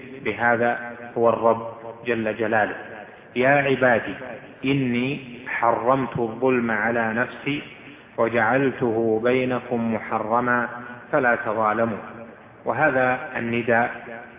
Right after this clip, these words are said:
بيا عبادي فيه التودد للعباد ولفت النظر إلى هذه، إلى هذا الأمر العظيم وهذه الوصية العظيمة. قال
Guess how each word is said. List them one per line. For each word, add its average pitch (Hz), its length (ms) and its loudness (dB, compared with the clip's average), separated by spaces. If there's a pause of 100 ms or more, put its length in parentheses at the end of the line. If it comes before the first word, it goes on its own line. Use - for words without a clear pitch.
(120)
بيا 107 280 -2
عبادي 123 680 2 (320)
فيه 123 540 0 (340)
التودد 113 720 0 (560)
للعباد 110 640 0 (560)
ولفت 117 800 0
النظر 117 460 0 (200)
إلى 113 180 0
هذه، 110 640 -2 (1800)
إلى 117 140 0
هذا 113 340 0
الأمر 113 380 0
العظيم 110 520 0 (180)
وهذه 113 400 0
الوصية 110 600 -2 (580)
العظيمة. 107 500 -2 (600)
قال 139 280 4